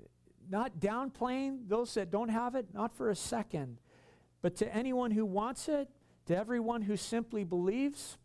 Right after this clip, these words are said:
steps out in faith, it is a gift made available by the Spirit. And so as Paul says, "I'll pray with my spirit, I'll pray with my mind also. I will sing praise with my spirit,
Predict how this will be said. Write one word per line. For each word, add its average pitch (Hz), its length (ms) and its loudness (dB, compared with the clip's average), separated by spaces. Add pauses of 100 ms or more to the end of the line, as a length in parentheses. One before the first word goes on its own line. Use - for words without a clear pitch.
(640)
steps - 420 -2
out 226 140 0
in 185 100 0
faith, 233 540 0 (100)
it 185 100 4
is 196 140 0
a 190 60 4
gift 190 480 -2
made 185 160 0
available 170 480 2
by 151 180 0
the 151 100 -4
Spirit. 139 500 -4 (420)
And 170 80 -4
so 208 160 2
as 185 120 0
Paul 202 180 -2
says, 220 460 -2 (420)
"I'll 143 160 0
pray 175 240 0
with 202 180 -4
my 165 140 -6
spirit, 233 560 -4 (400)
I'll 123 140 -6
pray 165 240 -4
with 208 180 -4
my 208 140 -4
mind 214 260 -4
also. 226 460 -6 (680)
I 165 140 0
will 170 160 2
sing 165 320 -4
praise 214 460 -2
with 254 180 -4
my 247 160 -2
spirit, 240 580 0